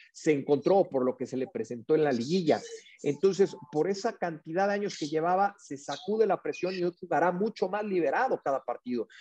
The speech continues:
Y hoy jugará mucho más liberado los clásicos contra América. Y hoy jugará mucho más liberado, eh,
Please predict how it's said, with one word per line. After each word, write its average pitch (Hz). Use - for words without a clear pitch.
Y 208
hoy 240
jugará 196
mucho 202
más 196
liberado 185
los 151
clásicos 143
contra 120
América. 120
Y 175
hoy 220
jugará 202
mucho 220
más 208
liberado, 185
eh, 143